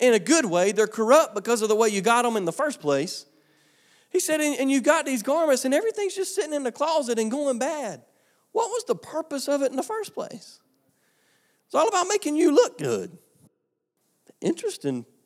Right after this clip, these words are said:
part is pretty harsh, and James has been pretty real in this letter that we've,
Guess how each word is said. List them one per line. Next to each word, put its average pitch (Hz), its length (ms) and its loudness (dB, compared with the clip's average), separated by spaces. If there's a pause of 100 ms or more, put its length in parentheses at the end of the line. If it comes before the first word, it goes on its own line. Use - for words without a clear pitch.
part 180 540 0
is 262 160 -14
pretty 359 300 -8
harsh, 262 460 -4
and 139 120 -8
James 339 300 -4
has 311 100 -6
been 185 220 -4
pretty 185 260 -6
real 190 540 -4
in 170 160 -8
this 151 160 -8
letter 160 260 -2
that 131 160 -8
we've, 135 260 -8